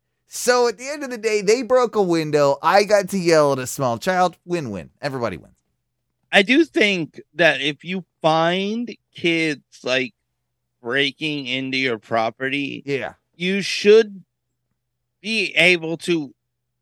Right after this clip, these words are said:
Speaker 2: at minimum, chase them off of your property.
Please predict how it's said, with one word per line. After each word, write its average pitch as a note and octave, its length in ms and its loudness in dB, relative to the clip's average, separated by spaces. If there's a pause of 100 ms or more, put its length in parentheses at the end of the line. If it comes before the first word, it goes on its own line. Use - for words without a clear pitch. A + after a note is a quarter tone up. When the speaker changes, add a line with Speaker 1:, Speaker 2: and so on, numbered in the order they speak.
(140)
Speaker 2:
at F3+ 220 4 (880)
minimum, F3 1160 -2 (220)
chase - 480 -4
them E3 240 -6
off D3 320 -2
of D3+ 60 -6
your C3+ 160 -4
property. D3+ 800 -8